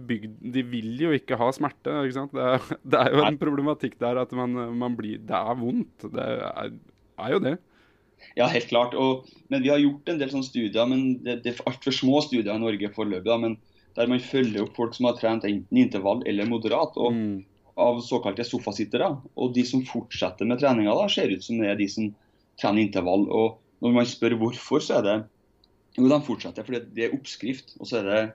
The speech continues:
Speaker 2: veldig begrenset, sånn gjør vi det. Mens de som har trent moderat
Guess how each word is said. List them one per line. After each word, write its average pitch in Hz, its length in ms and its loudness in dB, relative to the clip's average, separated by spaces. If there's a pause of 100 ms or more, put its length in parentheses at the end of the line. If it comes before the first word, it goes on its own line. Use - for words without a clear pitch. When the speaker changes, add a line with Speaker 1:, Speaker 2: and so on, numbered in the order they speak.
(160)
Speaker 2:
veldig 104 240 0
begrenset, 101 500 -4
sånn 107 240 -2
gjør 92 160 -2
vi 92 160 -4
det. 110 80 2 (500)
Mens 123 220 0
de 113 80 4
som 120 160 2
har 117 80 -2
trent 110 240 2
moderat 110 560 0